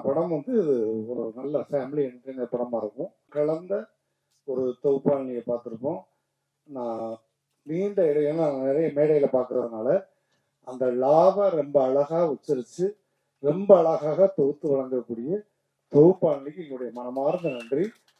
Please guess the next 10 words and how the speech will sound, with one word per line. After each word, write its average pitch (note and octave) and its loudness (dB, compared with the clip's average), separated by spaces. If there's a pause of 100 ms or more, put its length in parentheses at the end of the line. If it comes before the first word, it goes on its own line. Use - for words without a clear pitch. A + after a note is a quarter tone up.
(300)
அது C#3+ 4
இந்த C#3 0
மேடையில F3 0
கிடைச்சதுக்கு C#3 -8
நான் C3 -4
ரொம்ப C#3 0
சந்தோஷப்படுறேன். A#2+ -8 (460)
தொடர்ந்து F3 4 (120)
இந்த D3+ -10
மாதிரி C#3+ 2